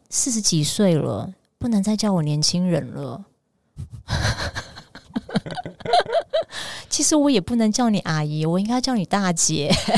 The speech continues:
<laughs> 就我们也必须要去接受，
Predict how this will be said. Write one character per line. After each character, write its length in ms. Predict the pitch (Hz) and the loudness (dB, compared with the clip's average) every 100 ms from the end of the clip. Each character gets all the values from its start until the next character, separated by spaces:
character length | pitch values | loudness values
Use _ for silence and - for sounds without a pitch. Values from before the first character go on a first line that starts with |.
| 147 - - 190 - - 285 - - | 2 2 2 2 0 2 0 2 -2
<laughs> 1600 | - - - - - _ _ _ - 571 - 480 - 165 - - | 0 -2 -4 -6 -12 _ _ _ -8 -8 -4 -4 -4 -8 -12 -2
就 160 | - 392 | 2 2
我 140 | 220 | 2
们 240 | 208 262 190 | 2 2 0
也 140 | 226 | -2
必 180 | 196 294 | 0 0
须 180 | 294 294 | -2 2
要 120 | 285 | 2
去 80 | 277 | 2
接 180 | 262 277 | 2 2
受， 260 | 269 254 | 2 2